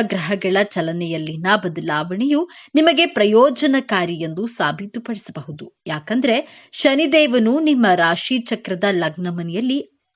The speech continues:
ಅಸ್ತಮಿಸಲಿದ್ದಾನೆ. ಅಲ್ಲದೆ ಬುಧ ಗ್ರಹವು ನಿಮ್ಮ ಸಂಚಾರ ಜಾತಕದ ಸಂಪತ್ತಿನ ಮನೆಯಲ್ಲಿ ಸಾಗಲಿದೆ. ಆದ್ದರಿಂದ ಈ ಸಮಯದಲ್ಲಿ ನೀವು ಕಾಲ ಕಾಲಕ್ಕೆ ಅನಿರೀಕ್ಷಿತ ಹಣವನ್ನ ಪಡೆಯಬಹುದು. ಅಲ್ಲದೆ ಈ ಸಮಯದಲ್ಲಿ ವೃತ್ತಿ ಜೀವನದಲ್ಲಿ ಬಡ್ತಿ ಪಡೆಯುವ ಸಾಧ್ಯತೆಗಳಿವೆ.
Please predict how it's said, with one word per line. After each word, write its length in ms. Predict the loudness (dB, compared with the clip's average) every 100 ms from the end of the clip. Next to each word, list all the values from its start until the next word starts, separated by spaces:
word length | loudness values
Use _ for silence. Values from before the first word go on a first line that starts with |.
| _
ಅಸ್ತಮಿಸಲಿದ್ದಾನೆ. 1080 | 0 0 0 2 2 0 -4 -2 -4 -4 -4 -10 _ _ _
ಅಲ್ಲದೆ 340 | 0 2 2 0 -2 _ 0
ಬುಧ 160 | 2 2
ಗ್ರಹವು 520 | 2 0 0 0 0 -2 -12 -2 4
ನಿಮ್ಮ 180 | 4 4
ಸಂಚಾರ 440 | 2 0 2 4 4
ಜಾತಕದ 560 | 4 0 0 -2 2 2 2
ಸಂಪತ್ತಿನ 640 | -4 -2 -4 -6 -2 2 2 2
ಮನೆಯಲ್ಲಿ 500 | 0 -2 -4 -6 -6
ಸಾಗಲಿದೆ. 580 | -6 -8 -8 -8 -8 -6
ಆದ್ದರಿಂದ 420 | -8 -6 -6 -2 -2
ಈ 100 | 0
ಸಮಯದಲ್ಲಿ 580 | 0 0 0 -2 -2
ನೀವು 300 | -2 -2 -2 -4 -8 -20 -20 _ _
ಕಾಲ 300 | 4 4 4 2
ಕಾಲಕ್ಕೆ 520 | 0 2 0 0 -2
ಅನಿರೀಕ್ಷಿತ 800 | 0 0 2 0 -2 -8 -4 -2
ಹಣವನ್ನ 520 | -2 -4 -4 -4 -2 -4
ಪಡೆಯಬಹುದು. 640 | -4 -8 -8 -10 -10 -12 -12 -4
ಅಲ್ಲದೆ 360 | 2 2 2 0 0
ಈ 60 | -2
ಸಮಯದಲ್ಲಿ 600 | 0 -2 -2 -2 -4 -2 -2
ವೃತ್ತಿ 340 | -2 -2 -4 -4
ಜೀವನದಲ್ಲಿ 680 | -4 -4 -4 -6 -4 -2
ಬಡ್ತಿ 380 | -2 -2 -4 -8
ಪಡೆಯುವ 480 | -4 -6 -4 -6 -8
ಸಾಧ್ಯತೆಗಳಿವೆ. 880 | -8 -8 -8 -10 -6 -4 -2 -2